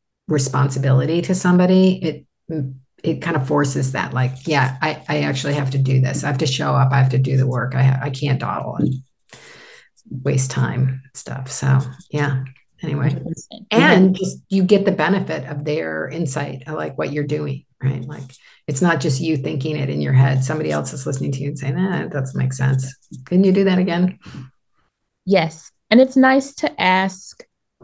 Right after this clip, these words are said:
Speaker 2: um, like, your family and friends, <laughs> but it's totally different when you ask a fellow product manager to do these
Speaker 1: Yes.
Speaker 2: things with you.
Speaker 1: Yes. Yeah. They're gonna,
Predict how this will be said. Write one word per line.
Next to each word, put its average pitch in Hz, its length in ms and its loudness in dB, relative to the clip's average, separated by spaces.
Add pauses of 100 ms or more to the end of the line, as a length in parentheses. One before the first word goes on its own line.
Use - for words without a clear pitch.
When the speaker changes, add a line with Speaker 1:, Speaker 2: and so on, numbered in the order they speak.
Speaker 2:
um, - 680 -6 (160)
like, 233 140 0
your 254 100 6
family 190 440 2
and 190 160 -2
friends, 180 540 0 (160)
<laughs> 679 400 -8
but - 720 0
it's - 160 2
totally 247 320 6
different 202 380 2
when 170 140 -4
you 160 120 -2
ask 156 420 -6
a 170 140 -2 (180)
fellow 151 380 0
product 135 560 -2
manager 143 560 -4
to - 260 -4
do 143 300 0
these 131 220 0
Speaker 1:
Yes. - 80 -18
Speaker 2:
things 127 280 -8 (140)
with 123 160 -6
you. - 280 -6 (640)
Speaker 1:
Yes. - 340 -20 (400)
Yeah. 143 340 -4 (300)
They're 185 160 6
gonna, 156 380 2